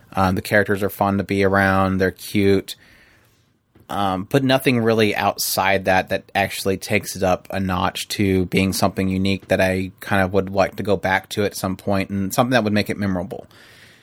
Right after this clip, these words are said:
And I think that's really due to the fact that I don't think the chemistry in the show was all that good. <laughs> I, I think mainly in the idea that most focus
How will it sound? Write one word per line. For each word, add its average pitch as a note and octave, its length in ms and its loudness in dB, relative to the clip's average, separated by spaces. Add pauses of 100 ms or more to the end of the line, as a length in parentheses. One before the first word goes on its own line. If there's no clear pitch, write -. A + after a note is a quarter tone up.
(440)
And C3 140 2
I C#3 100 2
think G3 120 0
that's F#3 180 2
really B2 160 4
due A2 160 2
to G#2 60 0
the G2+ 80 -6
fact G2+ 240 0
that G2 80 0
I G2+ 40 6
don't A#2 160 2
think B2+ 140 -6
the G#2+ 80 -4
chemistry G#2+ 480 -2
in C3 40 2
the C3+ 60 2
show C#3 220 0
was D3 140 0
all C#3+ 80 0
that C#3 140 2
good. D#3 320 0 (340)
<laughs> - 340 -20
I, G#2+ 200 2
I - 20 4
think A2+ 220 -2
mainly A#2 360 4
in A2 80 4
the G#2+ 140 4
idea G#2 220 2
that G#2 140 2
most G#2+ 340 2
focus G#2+ 400 0